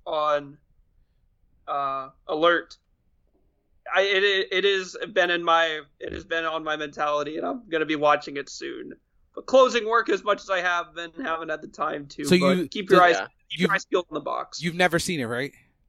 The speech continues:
Speaker 1: No.
Speaker 2: It's,
Speaker 1: And
Speaker 2: it's
Speaker 1: Op-, and Oppenhei-, and Oppenheimer made me, like,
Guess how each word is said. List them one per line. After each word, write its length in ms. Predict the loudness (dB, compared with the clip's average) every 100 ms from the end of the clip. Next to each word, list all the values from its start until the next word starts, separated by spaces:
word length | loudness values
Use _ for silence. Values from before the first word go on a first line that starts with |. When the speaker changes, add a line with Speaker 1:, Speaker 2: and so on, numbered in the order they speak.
| _ _ _ _ _ -6
Speaker 1:
No. 140 | -6 _ _ _ _ _ _ _ _ _ _
Speaker 2:
It's, 260 | -8 -6 2
Speaker 1:
And 160 | 6
Speaker 2:
it's 20 |
Speaker 1:
Op-, 180 | 6 6
and 100 | 4
Oppenhei-, 540 | 4 2 0 0 0 -2
and 120 | -6
Oppenheimer 840 | -4 -4 -2 -2 -2 -6 -8 -10 -14
made 340 | -12 -10 -12
me, 180 | -14 -14
like, 320 | -10 -10 -10